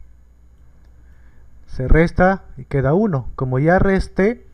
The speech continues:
tiene que bajar acá otro número, pero como ya no hay número que baje, se completa con cero.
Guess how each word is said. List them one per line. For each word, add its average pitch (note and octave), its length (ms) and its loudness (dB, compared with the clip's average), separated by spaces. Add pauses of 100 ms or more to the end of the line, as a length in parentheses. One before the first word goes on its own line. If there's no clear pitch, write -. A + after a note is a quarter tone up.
(420)
tiene F3+ 260 0
que E3+ 100 0
bajar D#3 320 2
acá D#3 220 0
otro F3+ 220 2
número, F#3+ 440 2
pero C3 220 0
como C3+ 200 -2
ya E3 140 2
no G3 80 2
hay G3 80 0
número G3 320 0
que F#3+ 140 0
baje, F#3+ 360 0 (160)
se - 280 -4
completa C#3 480 -4
con B2+ 240 -6
cero. A#2 400 -2